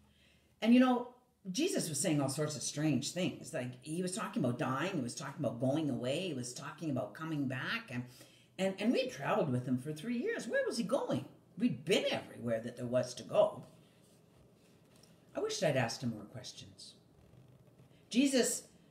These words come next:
said that we would know where he was going. That's pretty bizarre, in my opinion, because how would we know where he was going?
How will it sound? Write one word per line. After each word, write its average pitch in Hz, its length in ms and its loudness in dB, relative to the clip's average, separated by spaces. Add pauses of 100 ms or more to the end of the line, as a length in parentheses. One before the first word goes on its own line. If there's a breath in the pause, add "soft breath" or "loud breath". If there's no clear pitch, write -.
(180)
said 233 580 2
that 143 180 2
we 196 100 0
would 170 180 2
know 160 240 6
where 131 280 6
he 117 80 -2
was 117 180 -6
going. 151 280 -2
That's - 180 -8 (260)
pretty 214 200 -2
bizarre, 120 800 -2
in 117 80 -6
my 120 200 -6
opinion, 113 520 -8
because 139 360 -6
how 349 140 -2
would 127 180 -2
we 156 140 2
know 123 240 4
where 117 220 -6
he 107 100 -12
was 104 200 -14
going? 123 380 -4